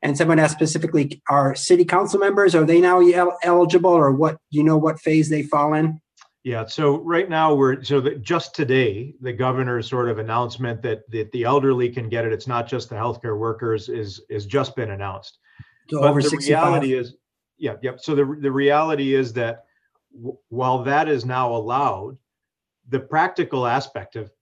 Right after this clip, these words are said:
Speaker 2: calling the Genesee County Health Department, which is where I happen to live, you know, they are not ready. They don't have enough of the vaccine and enough of a deployment plan to get it to those people that are eligible.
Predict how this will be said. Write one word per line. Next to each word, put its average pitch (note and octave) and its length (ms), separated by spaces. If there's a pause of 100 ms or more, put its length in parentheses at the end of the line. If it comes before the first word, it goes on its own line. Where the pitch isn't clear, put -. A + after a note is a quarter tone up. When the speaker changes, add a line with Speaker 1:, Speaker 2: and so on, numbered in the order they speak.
(140)
Speaker 2:
calling D3 380
the A#2+ 100
Genesee C#3 420
County B2 260
Health B2 240
Department, G#2 400
which A#2 140
is A2+ 100
where B2 140
I A2+ 60
happen A#2 300
to A#2 120
live, G#2+ 380 (400)
you B2+ 80
know, A2+ 140
they C#3 320
are C3+ 180
not C3 300
ready. C3 320
They B2 180
don't C3 200
have A#2 240
enough B2 500 (320)
of A2+ 180
the G#2 180
vaccine D#3+ 520
and C3 140
enough B2 420 (140)
of A2+ 140
a A2+ 60
deployment B2 680
plan A#2 500 (280)
to C3+ 100
get C#3+ 240
it D#3 140
to C3+ 80
those A2+ 200
people A#2+ 440
that A#2 120
are A#2 220
eligible. G#2 480